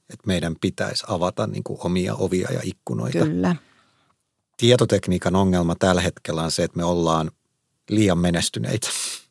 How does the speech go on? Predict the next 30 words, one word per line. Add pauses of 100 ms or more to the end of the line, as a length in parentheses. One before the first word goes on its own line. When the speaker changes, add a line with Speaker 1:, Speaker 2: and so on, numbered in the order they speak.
(500)
Speaker 1:
Tämä
maailma
on
niin
tietotekninen,
että
tietotekniikan
osaajalla (160)
ei
ole
mitään
ulkoista
painetta
alkaa
miettiä
ja
uusiutua. (1000)
Ja
se
helposti
sitten
ajaa
siihen,
että
eihän
mulla
ole
mitään
hätää.
Mä